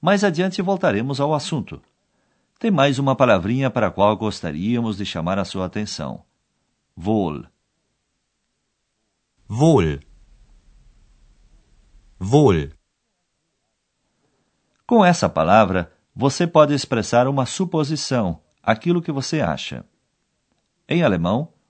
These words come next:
Speaker 1: você tem duas possibilidades. A primeira sem a palavrinha wohl, mas com o verbo achar, crer,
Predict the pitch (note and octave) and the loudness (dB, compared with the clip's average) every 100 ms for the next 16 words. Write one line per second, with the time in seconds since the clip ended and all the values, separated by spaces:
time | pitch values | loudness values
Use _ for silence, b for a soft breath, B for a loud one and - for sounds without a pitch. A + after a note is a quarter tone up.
0 | - G#2 - G#2+ G#2+ F2+ A2 E3 - B2+ | -4 -4 -2 -4 -2 -2 0 0 0 -4
1 | A#2 G#2+ G#2+ D#2+ D#2 B1 - - - - | -6 -4 -4 -4 -4 -6 -10 -18 -20 -20
2 | _ _ _ _ _ _ - - - D3+ | _ _ _ _ _ _ 0 0 4 2
3 | D3 F3+ F#3+ - F#3 F#3 C#3+ G2 E2+ D#2+ | 4 4 2 0 0 2 0 0 -2 -2
4 | F#2+ F2+ D2 F#2 C3 G2 A2+ _ _ _ | -2 -2 -2 0 2 2 -2 _ _ _
5 | - C3 D3 - D3+ E3 E3+ G#2 A#2 B2 | 0 2 2 -4 -2 2 2 2 2 2
6 | B2 C3 - C#3+ C#3 - C3 C3+ C#3+ - | 0 -6 -2 -4 -2 0 0 0 -2 -10
7 | _ _ - B2+ F#2+ C#2 | _ _ 0 2 2 -2